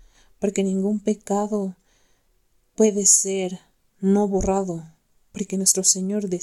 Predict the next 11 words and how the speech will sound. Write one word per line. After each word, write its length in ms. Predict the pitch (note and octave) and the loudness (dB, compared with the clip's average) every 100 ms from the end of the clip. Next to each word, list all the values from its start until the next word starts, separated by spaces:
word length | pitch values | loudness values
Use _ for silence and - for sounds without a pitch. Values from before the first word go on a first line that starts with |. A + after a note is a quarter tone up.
| - | -8
nos 240 | F#3 F#3 - | -6 -4 0
dice, 420 | F#3+ F#3+ F#3 F#3 _ - - - | 0 0 -2 -6 _ -20 -20 -6
"Aún 440 | F#3 G3 B3 B3+ A#3+ | 0 2 2 2 0
así, 680 | F#3+ - G#3 G#3+ G3+ F3+ - | 2 0 0 -2 -4 -6 0
si 200 | - F#3+ | 0 0
fuera 420 | - A#3+ C4 A#3+ | 0 0 2 0
nuestros 320 | G3 - F#3 | 0 0 -2
pecados 760 | - F3 - F#3+ F#3 F3+ - - - - _ _ - | -6 -12 0 0 2 0 0 -2 -20 -20 _ _ -4
como 280 | G3+ F#3+ F#3 | 0 2 2
rojo 420 | G3 G3+ G#3 G3 | 2 0 -2 -2
carmesí, 760 | F#3 F3+ F3 F3 - A#3+ C#4 | -2 -2 -2 2 2 0 -8